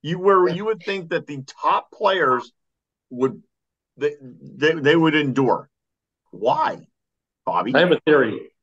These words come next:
Speaker 1: Opine.
Speaker 3: I have a theory, and Andy's gonna know this name. Um, uh, not that I'm best friends, but Eddie Kirby out of New England always played well at the U S Open. I don't, it's almost like, you know what?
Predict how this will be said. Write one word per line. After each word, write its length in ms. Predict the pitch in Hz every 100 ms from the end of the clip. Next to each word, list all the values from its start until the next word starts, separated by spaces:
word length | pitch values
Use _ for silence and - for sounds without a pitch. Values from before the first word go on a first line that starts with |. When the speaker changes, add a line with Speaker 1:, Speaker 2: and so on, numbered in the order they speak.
| _ - - - - _ _ _ _ _ _ _ _ _
Speaker 1:
Opine. 640 | 175 180 196 190 143 98 87 _ _ _ _ _
Speaker 3:
I 60 | 135
have 120 | 170
a 100 | 165
theory, 440 | 170 170 160 147 143
and 240 | 151 143
Andy's 340 | 147 165 190 151
gonna 180 | 147 143
know 180 | 143
this 180 | 135 120
name. 340 | 131 135 120 113 _ _ _
Um, 500 | 123 120 117 117 117 -
uh, 80 | 127 - -
not 220 | 139 165 175
that 100 | 131
I'm 80 |
best 260 | 120 135 -
friends, 220 | 151 135 113
but 180 | 123 120
Eddie 240 | 143 160 -
Kirby 320 | 160 151 135
out 120 | 120
of 80 | 123
New 200 | 120 131
England 300 | 147 160 160 - _ _ _ _ -
always 260 | 170 180
played 300 | - 160 139
well 240 | 135 139 135
at 80 |
the 240 | 131 123 120
U 140 | 123
S 120 | 123
Open. 320 | 139 165 131 117
I 140 | 131
don't, 160 | 185 - _ _
it's 180 | 131 -
almost 380 | 214 233 165 -
like, 340 | 135 127 127
you 60 | 123
know 80 | 139
what? 220 | 185